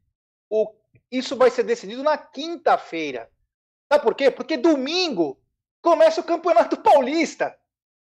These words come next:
O Palmeiras não joga no Campeonato Paulista, o Palmeiras vai disputar a final. Então, quinta-feira tem São Paulo e Flamengo no, no Morumbi.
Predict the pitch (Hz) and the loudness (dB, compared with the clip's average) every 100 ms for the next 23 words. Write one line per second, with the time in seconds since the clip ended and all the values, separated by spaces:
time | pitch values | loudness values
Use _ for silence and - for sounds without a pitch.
0 | _ - - 330 262 285 349 285 302 349 | _ -2 4 4 6 6 4 4 6 6
1 | 254 208 208 190 185 185 170 160 202 294 | 4 0 0 0 0 0 0 2 4 4
2 | 294 - 311 302 370 339 233 - - _ | 4 0 0 0 0 -2 0 0 -4 _
3 | _ _ 202 208 294 294 320 302 277 233 | _ _ -4 0 0 -2 0 2 4 4
4 | 214 214 202 180 147 - _ _ _ - | 4 4 2 -2 -6 -16 _ _ _ 0
5 | 247 226 220 208 196 202 185 180 175 170 | 0 2 4 4 4 2 0 0 -6 -6
6 | 175 180 175 165 160 156 165 175 185 233 | -6 -4 -2 -2 -2 -4 -6 -2 0 0
7 | 208 254 339 - | -4 -6 -6 -8